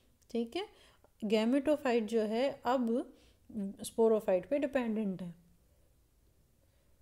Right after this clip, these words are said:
युग्मोभिद प्रावस्था बीजाणुभिद प्रावस्था पर आश्रित होती है।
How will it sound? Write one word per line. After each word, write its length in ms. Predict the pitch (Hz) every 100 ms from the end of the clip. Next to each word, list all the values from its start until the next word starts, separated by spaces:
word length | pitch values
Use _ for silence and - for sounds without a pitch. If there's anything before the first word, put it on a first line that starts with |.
| _ _ _ _ _ _ _ _ 208
युग्मोभिद 520 | 233 226 269 247 262
प्रावस्था 600 | 262 220 202 214 - 285
बीजाणुभिद 520 | 220 202 202 214 226
प्रावस्था 500 | 226 202 185 185 202
पर 160 | 196 339 480 - _ -
आश्रित 560 | 208 196 - 269 269 -
होती 280 | 185 - 170
है। 200 | 175